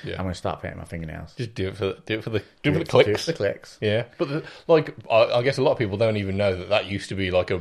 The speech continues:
Speaker 1: a thing that
Speaker 2: Let me
Speaker 1: guys did
Speaker 2: know.
Speaker 1: all
Speaker 2: Let
Speaker 1: the
Speaker 2: me know
Speaker 1: time.
Speaker 2: if you've painted your nails. If you're a bloke painting your nails, l-, um, let me know in the comments. And if you're a bloke that doesn't think it's okay to paint your nails, let me just say two words.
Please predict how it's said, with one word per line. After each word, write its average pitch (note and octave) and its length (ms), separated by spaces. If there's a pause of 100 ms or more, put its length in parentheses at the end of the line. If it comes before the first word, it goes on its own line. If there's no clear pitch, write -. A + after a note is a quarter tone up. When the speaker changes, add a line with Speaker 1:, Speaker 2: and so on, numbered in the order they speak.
Speaker 1:
a G2 60
thing G2+ 200
that G2 100
Speaker 2:
Let - 100
me - 80
Speaker 1:
guys - 80
did F4 120
Speaker 2:
know. D4+ 60
Speaker 1:
all - 60
Speaker 2:
Let F3 100
Speaker 1:
the A3+ 60
Speaker 2:
me A3 40
know G3 60
Speaker 1:
time. F#3 80
Speaker 2:
if E3 80
you've B2 100
painted C#3 260
your C3 80
nails. A#2 160
If F#2+ 60
you're C#3+ 120
a D#3 40
bloke C#3+ 240
painting B2 320
your A2 100
nails, E2 240 (300)
l-, - 80 (140)
um, G2 400
let A#2 180
me A#2 60
know A2+ 60
in A2 40
the G#2+ 60
comments. F2+ 320
And F#2+ 100
if G#2 100
you're D3 120
a D3 40
bloke C#3 220
that G2+ 140
doesn't A2+ 240
think A2+ 240
it's E2+ 100
okay F#2+ 240
to - 80
paint F2 160
your D#2+ 80
nails, D#2+ 380
let G2+ 100
me A#2 80
just A2 220
say G2+ 180
two G#2 240
words. E2 460